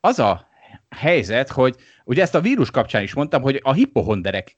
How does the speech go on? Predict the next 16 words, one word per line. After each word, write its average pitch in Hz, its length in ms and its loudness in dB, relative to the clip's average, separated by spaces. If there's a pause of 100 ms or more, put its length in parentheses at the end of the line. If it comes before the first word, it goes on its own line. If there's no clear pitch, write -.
kerültek 101 560 -4
az - 80 -10
idei 98 320 -6
évben 117 440 0
nyeregbe, 98 460 -2
és 131 120 -2
ők, 147 320 0
ők 127 160 0
mondják 98 280 -4
meg, 104 160 -10
hogy 104 80 -6
mit 98 160 -8
lehet 85 240 -10
csinálni. 76 440 -14 (240)
Na 120 120 0
most 160 260 0